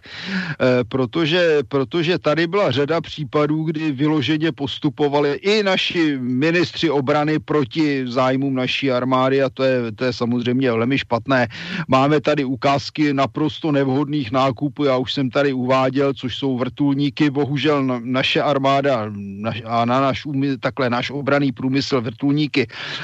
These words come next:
vlastně nikdy řádně nevyráběl. Byla tady malinká série vrtulníků H C dva, prototypy vrtulníků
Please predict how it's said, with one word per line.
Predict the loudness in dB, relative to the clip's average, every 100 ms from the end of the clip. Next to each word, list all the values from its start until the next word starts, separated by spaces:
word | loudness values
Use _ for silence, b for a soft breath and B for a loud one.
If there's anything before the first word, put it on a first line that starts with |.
| -10 -2
vlastně | 2 2 2 2
nikdy | 2 2 2
řádně | 2 2 2 0
nevyráběl. | 0 0 2 2 2 0 0
Byla | -2 -2
tady | -2 -2 -2
malinká | -2 -2 0 0
série | 0 -2 0 2 0
vrtulníků | -2 -4 -2 0 0 0 2
H | 4 2 2
C | 0 0
dva, | 0 0 2
prototypy | 0 -4 -4 -6 -4 -2 -2
vrtulníků | -4 -6 -2 0 0